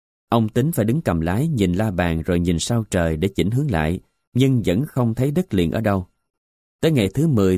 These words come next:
thì dầu máy bắt đầu cạn, trên tàu không còn một hột gạo giọt nước. Ông tính nói chỉ cần năm ngày là tới Mã Lai, và mà nay đã mười ngày vẫn chỉ thấy trời nước mênh mông. Thân thể ai nấy nhẹ tênh, vài người đã hăm hấp sốt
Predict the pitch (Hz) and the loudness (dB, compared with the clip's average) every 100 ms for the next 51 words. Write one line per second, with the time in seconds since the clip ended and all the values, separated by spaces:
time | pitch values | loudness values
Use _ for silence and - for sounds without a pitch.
0 | - 104 95 80 92 85 90 127 175 - | 0 0 0 2 0 2 0 -2 -4 -2
1 | 95 85 90 78 90 - - 120 110 95 | -2 0 -2 -2 -2 -6 -4 -2 0 0
2 | 82 82 - 135 123 117 92 82 82 82 | -2 -2 -4 -2 -2 0 0 0 0 -2
3 | - 87 - 90 82 90 85 - 120 180 | -2 -4 -2 -2 -2 -2 -4 -2 0 0
4 | - _ _ _ _ - 123 120 127 147 | -4 _ _ _ _ -4 0 0 0 0
5 | 127 170 110 - 98 90 107 127 110 92 | 0 0 -2 0 0 0 0 0 0 0
6 | 85 87 127 135 107 107 101 101 - _ | 0 -2 -2 -2 -2 -2 0 -2 -4 _
7 | _ 98 113 101 95 127 117 131 110 95 | _ 0 2 2 0 0 0 0 2 2
8 | 90 92 90 85 87 92 139 95 85 123 | 2 0 0 -2 -2 -2 -2 -2 -2 -2
9 | 123 160 - 95 82 101 156 110 95 95 | -2 -4 0 0 0 0 0 0 0 0
10 | 90 - _ _ _ _ _ - 123 113 | -2 -8 _ _ _ _ _ -2 0 0
11 | 92 92 - 107 101 135 92 80 - 113 | 0 -2 0 0 0 0 0 -2 -2 0
12 | 113 104 _ - 90 101 90 87 90 82 | 0 -2 _ -8 -2 0 2 2 2 2
13 | 85 110 107 95 101 143 - 131 180 | -2 -4 -4 -4 -4 -6 -4 -2 -2